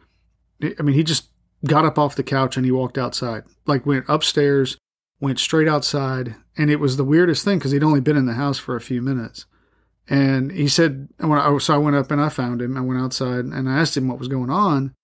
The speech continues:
And he said that there was something that made him feel really nervous.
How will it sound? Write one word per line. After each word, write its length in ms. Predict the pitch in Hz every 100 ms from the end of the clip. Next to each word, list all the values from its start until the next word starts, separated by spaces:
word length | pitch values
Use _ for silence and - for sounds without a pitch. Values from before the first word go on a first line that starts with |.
| _ _ -
And 120 | 139
he 80 | 143
said 220 | 135 165
that 120 | 147
there 140 | 139 151
was 160 | 135
something 460 | - 170 165 175 160
that 100 | 151
made 240 | 135 143
him 220 | 131 143 127
feel 460 | - 139 135 131
really 300 | 127 139 131
nervous. 720 | 123 127 127 117 110 - -